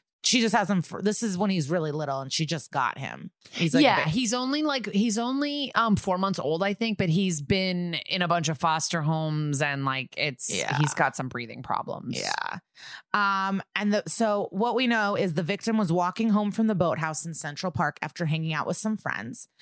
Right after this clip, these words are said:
Speaker 1: This guy put a knife to her throat and she does not recognize him.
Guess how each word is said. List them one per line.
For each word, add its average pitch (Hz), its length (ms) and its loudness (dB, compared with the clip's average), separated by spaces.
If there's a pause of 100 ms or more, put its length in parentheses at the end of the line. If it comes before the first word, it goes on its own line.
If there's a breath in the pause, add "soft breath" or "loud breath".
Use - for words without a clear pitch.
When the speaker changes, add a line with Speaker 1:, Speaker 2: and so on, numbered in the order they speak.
(280 loud breath)
Speaker 1:
This 190 160 2
guy 196 180 2
put 220 180 0
a 220 80 0
knife 175 340 2
to 247 140 0
her 269 140 2
throat 147 400 0
and 165 140 2
she - 160 2
does 156 220 0
not 147 340 2
recognize 123 580 -6
him. 92 280 -4